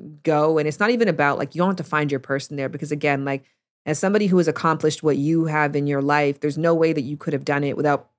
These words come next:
putting in the priorities and the effort that you have in your career. So, like, if L A is where's logical for you, like, there should be no problem. And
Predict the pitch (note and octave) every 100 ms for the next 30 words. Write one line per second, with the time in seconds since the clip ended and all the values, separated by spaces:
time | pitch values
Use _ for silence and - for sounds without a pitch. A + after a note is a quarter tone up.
0 | _ - G3+ F#3 F3 D3+ - C#3+ C#3+ E3+
1 | G3+ A#3 F#3+ D#3 D3+ - D3 D3+ C#3+ D#3
2 | D3 C#3 C#3+ C3 - C#3+ D#3 C#3+ B2+ -
3 | C#3 C#3 C#3 _ _ _ - C#3+ D3 C#3+
4 | D3 D3+ D#3+ C#3+ C#3+ _ _ D3+ C#3 C#3
5 | D3 D3+ D3 C#3 C#3 D3 E3+ C#3 B2 -
6 | _ D#3 D3 F#3 E3 E3 D#3 D3 D3 C#3+
7 | C#3+ C#3+ C#3+ C#3 C#3